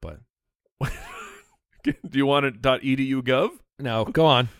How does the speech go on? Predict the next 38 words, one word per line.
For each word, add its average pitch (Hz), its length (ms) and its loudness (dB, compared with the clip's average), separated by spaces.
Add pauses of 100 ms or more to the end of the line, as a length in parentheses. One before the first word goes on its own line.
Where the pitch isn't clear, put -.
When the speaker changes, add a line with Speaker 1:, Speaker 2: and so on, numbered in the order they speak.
Speaker 2:
Research 160 480 4
has 185 240 4
shown 156 260 -2
that 139 120 -2
people 143 320 -4
who 139 120 -2
are 117 380 2
born 110 240 -6
blind 107 320 -6
or 117 80 -4
become 110 260 -8
blind 101 220 -6
early 104 160 -4
in 101 40 -6
life 107 280 -2
often 147 360 -2
have 135 280 -4
a 127 100 -8
more 127 220 -4
nuanced 135 720 -6 (100)
sense - 360 -10
of - 100 -18
hearing. 123 340 -10
Speaker 1:
Okay, 143 420 -4
I'm 151 180 2
sorry. 127 280 4
I'm 156 100 2
opening 170 360 4
this 151 160 -4
can 135 240 4
up 123 160 2
right 123 180 4
here, 117 160 0
right 98 200 -2
now. 82 160 -12 (760)
If 175 180 4
that's 233 400 4
true, 101 380 -2